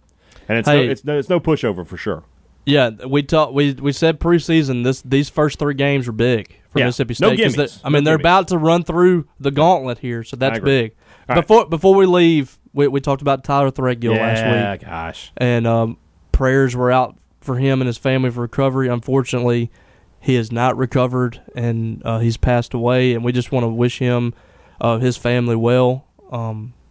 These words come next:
Speaker 2: that's just an unfortunate situation, and, you know, growing up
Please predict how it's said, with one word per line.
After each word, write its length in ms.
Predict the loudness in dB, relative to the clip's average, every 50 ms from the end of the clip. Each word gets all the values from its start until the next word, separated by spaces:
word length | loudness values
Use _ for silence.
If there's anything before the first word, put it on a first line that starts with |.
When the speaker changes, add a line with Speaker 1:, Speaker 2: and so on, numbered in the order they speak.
| _ _ _
Speaker 2:
that's 220 | -4 -2 -2 -2 -4
just 200 | -8 -6 -4 -4
an 80 | -4 -2
unfortunate 720 | -2 -2 -2 -4 -2 -2 0 0 0 -2 -4 -4 -4 -4 -4
situation, 800 | -6 -6 -4 -2 0 0 2 2 0 -2 -2 -4 -4 -4 -6 -8 -8
and, 360 | -8 -6 -6 -6 -8 -10 -12 -16 -20 -20 -20 -20 -20 -20 -20 -20 -20 -20 -20 -16 -4
you 80 | -2 0
know, 260 | 2 4 2 2 0 -2 -10 _ _ _ _ _ _ _ _ _ _ -4
growing 320 | 0 2 4 4 4 4
up 220 | 4 4 2 2